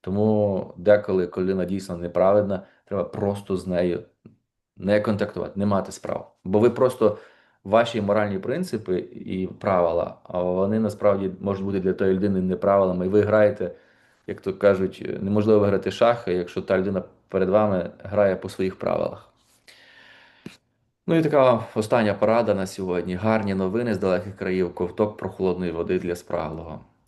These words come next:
Я себе зловив на думці. А от коли ми читаємо новини або шукаємо новини в інтернеті, нас-, який відсоток тих новин, які ми читаємо, це якісь добрі новини? Насправді, деколи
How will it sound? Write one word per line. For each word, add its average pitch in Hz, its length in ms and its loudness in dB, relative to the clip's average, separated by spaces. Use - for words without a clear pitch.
Я 98 240 4
себе 92 320 -2
зловив 87 280 -2
на 90 100 -2
думці. 107 420 -4
А 98 80 2
от 104 140 4
коли 110 240 2
ми 101 340 2
читаємо 95 420 -2
новини 98 420 0
або 87 180 -4
шукаємо 101 460 0
новини 92 260 0
в - 20 -6
інтернеті, 87 600 -8
нас-, 95 260 -6
який 107 320 -4
відсоток 104 580 -2
тих - 220 -6
новин, 104 240 -2
які - 220 -4
ми 90 100 -2
читаємо, 85 540 -6
це 95 460 -2
якісь - 420 -8
добрі 85 380 0
новини? 82 420 -12
Насправді, 92 560 -2
деколи 85 560 -4